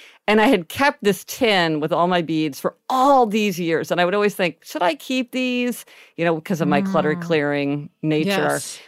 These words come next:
Speaker 1: But I was always like, "Well, just because they're not being used doesn't mean that they're useless." And I do love knowing that they're there and they're, like, in this pleasing tin. And,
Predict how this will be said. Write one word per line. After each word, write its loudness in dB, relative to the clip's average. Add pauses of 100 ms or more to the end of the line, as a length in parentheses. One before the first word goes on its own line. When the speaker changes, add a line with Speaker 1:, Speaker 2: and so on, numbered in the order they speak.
Speaker 1:
But 2
I 6
was 4
always 4
like, 2
"Well, 2
just -4
because -4
they're 2
not 2
being 2
used 4
doesn't 2
mean -2
that -4
they're 0
useless." 0
And -2
I 0
do -2
love 4
knowing 0
that -2
they're 0
there 0
and -4
they're, -4
like, -4
in -4
this -8
pleasing 0
tin. -2 (640)
And, 2